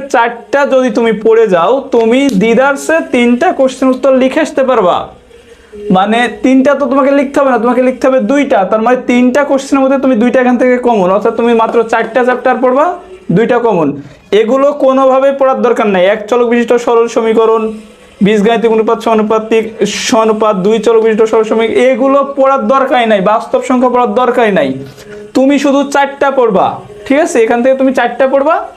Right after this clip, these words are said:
তিনটা কমন, তুমি দুইটা আছে কি লিখতে হবে। আর যদি বলো যে, "না, আমি শুধু এখান থেকে পাস, মানে, ভালো বা পাস করতে চাই বা দুইটারই উত্তর দিতে চাই বা কম পড়ে দুইটার",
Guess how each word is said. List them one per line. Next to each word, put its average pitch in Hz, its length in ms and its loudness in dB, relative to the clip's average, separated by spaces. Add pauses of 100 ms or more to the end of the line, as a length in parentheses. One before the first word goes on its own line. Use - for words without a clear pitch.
(140)
তিনটা 254 240 2
কমন, 214 460 -2 (200)
তুমি 254 160 2
দুইটা 262 340 2
আছে 269 160 0
কি 269 60 -2
লিখতে 262 280 0
হবে। 156 220 0 (400)
আর 185 340 -4
যদি 226 320 2
বলো 285 300 0
যে, 285 140 0
"না, 247 120 2
আমি 262 280 0
শুধু 262 200 -2
এখান 262 200 2
থেকে 262 340 0 (600)
পাস, 233 440 -2
মানে, 220 260 2
ভালো 277 680 2
বা 262 220 -2
পাস 262 380 -2
করতে 254 360 -2
চাই 208 320 0
বা 214 200 0
দুইটারই 254 520 0
উত্তর 277 300 0
দিতে 226 280 0
চাই 254 160 0
বা 247 180 0
কম 254 460 0
পড়ে 262 180 2
দুইটার", 202 400 0